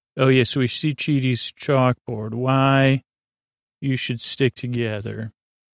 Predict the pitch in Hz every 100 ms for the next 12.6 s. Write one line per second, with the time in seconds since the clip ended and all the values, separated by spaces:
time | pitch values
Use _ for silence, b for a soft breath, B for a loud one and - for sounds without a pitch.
0 | _ _ _ _ _ 127 117 120 131 160
1 | 170 151 165 147 135 131 131 123 - 120
2 | - 131 135 131 - 135 - - 127 120
3 | 117 - 131 - 147 135 131 - 127 123
4 | 120 - 139 131 123 - 123 120 120 123
5 | - _ - 101 - 156 160 147 156 147
6 | 127 120 - 131 127 110 120 127 127 127
7 | - - - 117 117 113 - _ _ _
8 | _ _ _ _ _ _ _ _ - 127
9 | 139 156 - 147 120 - 135 135 123 123
10 | 120 120 117 110 120 123 117 117 110 117
11 | 123 120 117 117 120 127 120 - 139 131
12 | 127 127 127 123 120 123